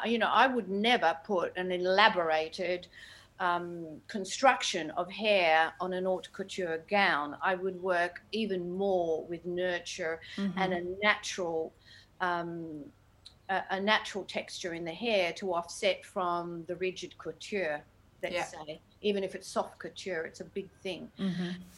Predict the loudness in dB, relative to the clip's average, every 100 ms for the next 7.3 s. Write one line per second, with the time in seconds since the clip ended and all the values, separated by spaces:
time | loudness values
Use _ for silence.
0 | 4 8 8 8 6 6 2 0 -2 0
1 | -2 -2 -4 -4 -6 -6 -8 -10 -18 -6
2 | 6 8 8 4 4 6 6 4 0 4
3 | 4 4 4 2 -2 -6 -10 _ -2 2
4 | 4 4 0 0 4 4 4 -2 -4 -4
5 | -4 -4 -2 0 2 4 2 -2 -2 2
6 | 2 2 0 -6 -16 -2 2 2 0 -6
7 | -10 -16